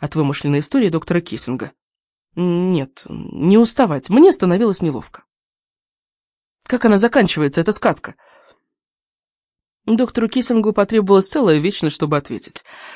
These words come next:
Он снял очки, извлек безупречный белый носовой платок из кармана халата, с фанатичной тщательностью протер стекла, снова нацепил их и с выводящей себя обстоятельностью выбрал еще одну сигарету из портсигара.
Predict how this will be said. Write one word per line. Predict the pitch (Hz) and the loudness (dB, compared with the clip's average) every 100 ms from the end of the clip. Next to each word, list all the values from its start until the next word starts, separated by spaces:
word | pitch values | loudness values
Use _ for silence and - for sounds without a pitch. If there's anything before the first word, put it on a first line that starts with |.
| - - - | -20 -6 2
Он | 392 | 2
снял | 339 320 | 4 4
очки, | 294 - 294 | 2 2 0
извлек | 254 226 269 233 | 2 2 0 0
безупречный | 214 214 233 233 - 214 | 0 0 0 -2 2 2
белый | 196 196 180 | 4 2 4
носовой | 175 180 175 | 2 2 0
платок | 170 175 285 302 | 0 -2 -2 -6
из | - | -4
кармана | 277 262 254 | 2 4 4
халата, | 247 247 247 233 226 220 - - _ _ - | 2 2 0 0 -4 -8 -14 -20 _ _ -8
с | - | -2
фанатичной | 285 277 285 - 262 254 | 4 4 2 0 2 2
тщательностью | - 247 226 214 202 196 - 196 | 2 2 2 2 0 0 0 -2
протер | 190 180 - 175 | 0 0 0 -2
стекла, | 175 - 180 180 262 269 _ _ _ | -2 -4 -4 -4 -8 -10 _ _ _
снова | - 165 151 | -2 2 4
нацепил | 196 220 277 320 311 | 4 2 0 2 2
их | 302 - _ - - | 0 -6 _ -20 -14
и | - 147 | -2 0
с | 147 175 | 0 2
выводящей | 196 247 339 - 254 | 4 6 4 4 0
себя | - 226 277 - - | 0 2 2 0 -4
обстоятельностью | 233 - - 214 208 302 339 233 196 185 170 - - 147 135 131 _ _ _ _ - | -4 -2 0 0 2 0 0 0 2 2 0 -4 -8 -4 -4 -4 _ _ _ _ 0
выбрал | 311 277 269 | 2 4 4
еще | 196 180 - 330 | 4 0 -2 2
одну | 294 240 | 2 4
сигарету | 233 175 160 175 175 | 2 2 2 2 -2
из | 170 | -6
портсигара. | 165 - 151 - 101 - | -6 -8 -10 -10 -14 -16